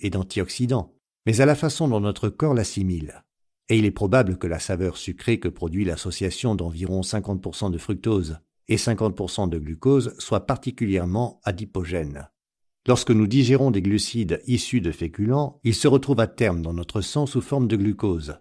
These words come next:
Notre glycémie augmente, nous sécrétons de l'insuline et stockons des calories sous forme de graisse. Lorsque nous digérons du sucre ou du sirop de glucose fructose, la majeure partie du glucose est transportée dans notre sang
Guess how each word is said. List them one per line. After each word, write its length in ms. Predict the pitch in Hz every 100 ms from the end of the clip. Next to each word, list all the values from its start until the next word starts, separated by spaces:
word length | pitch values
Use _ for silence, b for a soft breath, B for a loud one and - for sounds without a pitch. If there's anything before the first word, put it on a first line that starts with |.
| _ _ _ _ _ -
Notre 260 | 104 -
glycémie 540 | 98 98 - 104 95 90
augmente, 560 | 85 113 156 156 - _ -
nous 100 | 95
sécrétons 480 | - 98 104 95 98
de 120 | 90
l'insuline 720 | 85 - 87 90 135 151 135 _ _ _
et 100 | 104
stockons 400 | - 139 135 170
des 100 | 131
calories 400 | - 104 98 120
sous 160 | 139 135
forme 240 | - 117
de 80 | 101
graisse. 380 | 78 73 - - - _ _ _ _ 120
Lorsque 240 | 117 -
nous 140 | 113
digérons 440 | 110 120 113 117 110
du 140 | 95
sucre 500 | 92 - 143 - - -
ou 80 | 98
du 160 | 98
sirop 400 | 95 - 131 120
de 100 | 92
glucose 380 | 87 101 104 95
fructose, 560 | - 90 - 151 123 101 _ _ _ -
la 80 | 104
majeure 320 | 127 139 135
partie 320 | 143 - 139
du 140 | 101
glucose 540 | 92 98 - 143 143 127
est 120 | 101
transportée 580 | - 135 - - - 143
dans 120 | 107
notre 300 | 98 92 -
sang 440 | 90 - 135 135